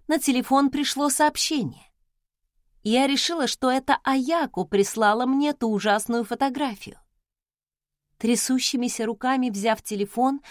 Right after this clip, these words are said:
увидела номер другого отправителя.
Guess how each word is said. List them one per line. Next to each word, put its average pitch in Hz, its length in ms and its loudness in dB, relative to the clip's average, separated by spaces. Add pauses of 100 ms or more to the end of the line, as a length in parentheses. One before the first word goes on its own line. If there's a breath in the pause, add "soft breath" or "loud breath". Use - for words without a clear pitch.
(340 loud breath)
увидела 262 640 2
номер 262 420 4
другого 226 680 2
отправителя. 147 840 -8